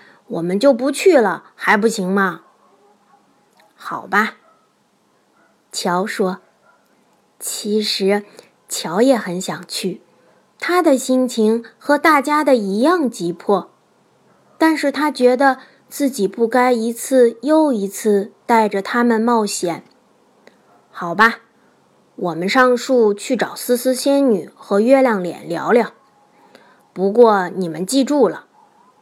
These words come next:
如果我决定不和他们一起去，你们可别发牢骚啊。”“我们保证做到，乔。”贝西说。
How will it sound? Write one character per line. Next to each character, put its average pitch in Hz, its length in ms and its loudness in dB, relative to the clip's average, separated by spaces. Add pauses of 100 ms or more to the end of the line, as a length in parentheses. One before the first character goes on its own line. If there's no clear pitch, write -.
(120)
如 208 320 0
果 233 340 4
我 202 280 -4
决 175 220 -6
定 220 360 2 (100)
不 330 140 2
和 185 200 -2
他 185 200 -2
们 185 120 0
一 170 140 -6
起 - 220 -8
去， 185 320 -6 (540)
你 226 140 -2
们 180 220 2
可 220 160 -2
别 190 220 0
发 247 200 0
牢 185 240 0
骚 208 260 -2
啊。 160 200 -6 (2250)
”“我 285 160 2
们 320 220 2
保 277 240 6
证 370 280 2
做 277 220 2
到， 262 280 4 (280)
乔。” 254 380 4 (1300)
贝 277 240 2
西 226 180 -2
说。 202 320 -2